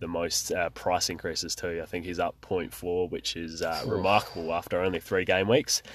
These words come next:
Speaker 1: And another one to touch on, Hazard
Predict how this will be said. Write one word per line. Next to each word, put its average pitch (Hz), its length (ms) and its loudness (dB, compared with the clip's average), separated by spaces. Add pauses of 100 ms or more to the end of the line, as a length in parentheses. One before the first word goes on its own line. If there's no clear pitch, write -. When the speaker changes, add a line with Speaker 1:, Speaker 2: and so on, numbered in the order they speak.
(220)
Speaker 1:
And 101 400 6
another 107 280 4
one 117 180 8
to 101 120 -6
touch - 300 -2
on, 107 220 0 (400)
Hazard 104 540 4